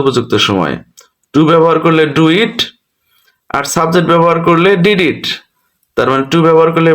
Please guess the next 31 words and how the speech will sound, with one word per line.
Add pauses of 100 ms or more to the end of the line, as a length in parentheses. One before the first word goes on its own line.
ভার্বের (640)
প্রেজেন্ট
ফর্ম, (680)
সাবজেক্ট
ব্যবহার
করলে (120)
ভার্বের (100)
পাস্ট
ফর্ম, (960)
অথবা (120)
to (160)
change (380)
অথবা (180)
we (120)
changed (100)
বা (100)
সাবজেক্ট
চেঞ্জ। (580)
Dear
viewers, (160)
কমপ্লিটিং (160)
সেন্টেন্সটি (120)
আমি (160)
পর্যায়ক্রমে (960)
পার্ট
পার্ট
করে
দিব, (240)
তো
কেমন (100)
লাগলো